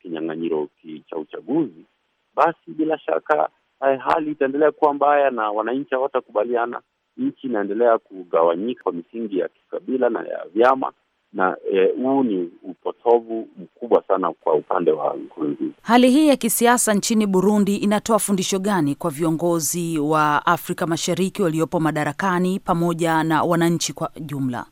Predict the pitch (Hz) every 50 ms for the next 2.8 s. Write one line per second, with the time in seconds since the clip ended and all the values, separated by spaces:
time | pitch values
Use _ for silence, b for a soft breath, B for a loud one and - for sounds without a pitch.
0 | _ - - 156 175 196 - 185 175 160 - - 170 170 160 151 156 156 151 139
1 | 113 110 107 95 - - - - 120 120 113 113 113 113 107 - - 117 123 139
2 | 156 165 160 143 131 139 131 131 135 151 156 139 127 117 107